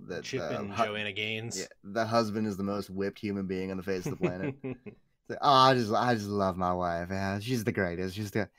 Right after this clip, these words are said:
Speaker 1: like, you know, she walked in on him doing something and has receipts to back it up, where he's just like, "Hey, let's not bring it up now." Um, but no, sh-, the Pioneer Woman's always like, uh,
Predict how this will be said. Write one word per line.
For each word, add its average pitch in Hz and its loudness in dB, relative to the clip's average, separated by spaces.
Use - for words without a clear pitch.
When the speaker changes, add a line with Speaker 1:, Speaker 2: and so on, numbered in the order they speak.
Speaker 1:
like, 117 -2
you 131 6
know, 123 4
she - 0
walked 110 2
in 104 0
on 95 -2
him 95 -2
doing 95 0
something 87 -6
and 101 -2
has 95 2
receipts 95 -6
to 92 -10
back 90 -2
it 85 -6
up, 85 -4
where 95 -4
he's 92 -6
just 95 -10
like, 90 -4
"Hey, 190 8
let's 147 4
not 160 4
bring 175 2
it 180 6
up 185 6
now." 151 4
Um, 95 2
but 123 0
no, 101 0
sh-, - -6
the 110 -2
Pioneer 139 0
Woman's 107 -2
always 98 -2
like, 90 -6
uh, 80 -4